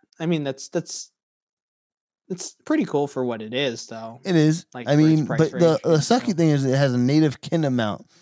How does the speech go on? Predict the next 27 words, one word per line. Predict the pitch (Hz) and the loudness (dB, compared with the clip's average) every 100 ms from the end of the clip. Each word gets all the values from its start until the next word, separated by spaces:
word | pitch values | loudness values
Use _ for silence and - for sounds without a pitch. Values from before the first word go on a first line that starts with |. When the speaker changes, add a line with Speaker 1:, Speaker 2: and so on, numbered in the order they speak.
| - _ | -20 _
Speaker 2:
which | 139 131 | -2 0
can | - 147 | 2 4
be | 143 | 2
adapted | 123 160 180 - 147 | 2 2 2 0 -4
for | 139 | -4
P | 127 - 160 | -4 2 4
L, | 151 135 | 6 4
L | - 147 | 2 0
P | 139 139 | 2 2
L, | 135 127 113 _ - - | 2 2 -2 _ -20 -4
active | 147 139 147 | -4 -2 -4
E | 139 139 | 0 4
F, | 131 - - - | 2 0 -12 -10
and | 131 | -4
passive | 147 147 131 - | 0 0 -2 -6
E | 156 | -2
mounts, | 131 113 - | 0 -2 -4
which | 127 | -2
I'm | 123 135 | 0 0
reading | 147 151 | 2 4
right | 131 | 4
Speaker 1:
Yes. | 143 - | 0 0
Speaker 2:
off | |
the | 123 117 - _ | -2 -4 -12 _
thing. | 185 190 139 | 2 2 4
I'm | 139 | 2
like, | 139 131 | 2 0